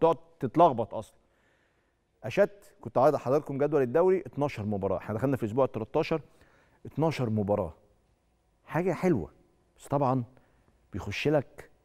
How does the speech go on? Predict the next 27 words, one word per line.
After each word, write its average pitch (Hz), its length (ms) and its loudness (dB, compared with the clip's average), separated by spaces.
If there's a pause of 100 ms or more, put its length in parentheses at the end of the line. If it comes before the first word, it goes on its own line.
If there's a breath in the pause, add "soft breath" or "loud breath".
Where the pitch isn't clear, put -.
(1200)
الابديت 101 500 0
بقى، 85 280 -10 (560)
الاهلي 131 500 -2 (180)
الحمد 117 300 0
لله، 104 300 0
الحمد 107 320 -2
لله، 101 280 0 (460 soft breath)
حاجه 110 220 0
فخر 110 380 0
لمصر. 104 400 -4 (800)
دخل 139 280 2
كاس - 220 -6
العالم 131 220 0
للانديه 120 280 0
وما 131 140 0
كانش - 340 -6
معروف 104 400 0
او 104 100 -2
ما 104 60 -4
كانش 104 240 -8
متوقع، 120 300 2
ما 117 60 -2
كناش 107 360 -8
عارفين، 98 360 -2
لو 131 80 2
عارفين 110 220 0
القصه، 156 420 -2